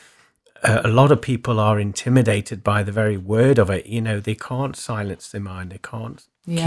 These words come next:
Speaker 1: keep still. But in actual fact, um, if you're doing some random chores around the house, such as, like, ironing, or you're washing the dishes, if you still wash the dishes by <laughs> hand, then,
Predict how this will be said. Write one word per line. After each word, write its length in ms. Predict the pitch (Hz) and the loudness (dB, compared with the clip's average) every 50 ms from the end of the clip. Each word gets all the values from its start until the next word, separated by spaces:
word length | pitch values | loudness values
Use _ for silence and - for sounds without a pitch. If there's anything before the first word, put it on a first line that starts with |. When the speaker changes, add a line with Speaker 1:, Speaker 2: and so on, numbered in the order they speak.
| - | 2
Speaker 1:
keep 100 | - 160 | 2 0
still. 460 | - - - - - 131 123 117 101 92 | -2 -4 -2 2 4 4 6 6 4 4
But 240 | - 120 110 - - - - - - - - _ _ - | 4 4 4 4 2 -8 -20 -20 -20 -20 -20 _ _ 0
in 160 | 131 139 156 | 2 4 4
actual 360 | 180 220 226 - - 185 160 | 4 2 0 -2 0 0 0
fact, 500 | 147 - - 190 170 - - - - - - _ _ _ _ _ _ - | 0 2 4 4 4 4 2 -2 -10 -16 -18 _ _ _ _ _ _ -8
um, 340 | - 127 131 127 123 113 - - _ _ _ - | -4 0 2 2 2 2 0 -4 _ _ _ -4
if 180 | - 131 - - | -4 -2 0 2
you're 100 | 170 160 | 2 6
doing 260 | 180 180 185 170 156 | 6 6 6 6 4
some 300 | - - - 147 135 127 | 2 2 2 2 4 6
random 460 | 131 131 135 151 143 139 123 117 104 | 6 6 6 6 6 6 4 4 4
chores 440 | - - - 143 143 151 156 147 131 120 | 2 2 2 4 6 6 6 4 2 0
around 300 | 104 110 110 110 104 101 | 2 4 4 4 4 2
the 100 | 101 90 | 0 0
house, 380 | - 123 127 135 113 92 - | 0 2 4 4 4 2 0
such 320 | - - - 110 - - - | -4 -6 -8 -8 -6 -6 -8
as, 160 | 101 95 - | -6 -4 -6
like, 200 | 101 95 92 - - | -6 -6 -8 -6 -2
ironing, 560 | 117 120 120 127 139 131 131 139 143 147 - _ | 0 0 2 2 4 4 4 4 2 0 -2 _
or 400 | - - 110 104 104 104 101 101 | -4 -2 0 0 2 0 0 -2
you're 400 | 101 110 104 104 101 104 101 95 - _ - - - - - _ | -2 -2 -2 -2 0 -2 -2 -4 -6 _ -16 -16 -16 -16 -10 _
washing 460 | - 120 117 110 - - - 113 110 104 | -2 0 0 2 2 0 0 2 2 2
the 80 | 104 | 2
dishes, 580 | 98 - 123 123 - - - 131 127 139 139 - | 2 2 2 2 4 6 8 8 8 8 6 2
if 180 | - - - | -4 -4 -4
you 60 | 117 104 | -4 -4
still 360 | - - - - 117 127 131 | -4 -4 -2 0 2 2 4
wash 260 | 113 107 101 - - | 4 2 0 0 -2
the 120 | - - 98 | -6 -6 -4
dishes 360 | - - 104 - - 139 131 | -2 -2 0 2 2 2 4
by 240 | 127 127 113 110 107 | 4 6 6 6 6
<laughs> 120 | - - | 6 4
hand, 360 | 160 107 113 139 147 - 147 - _ _ - - 185 143 - - - - - - - - - - _ - | 6 6 6 4 4 2 -2 -10 _ _ 0 2 2 2 2 0 -10 -14 -14 -16 -18 -20 -20 -20 _ -8
then, 480 | 120 123 143 156 156 160 156 143 - | -2 2 4 6 6 6 6 4 2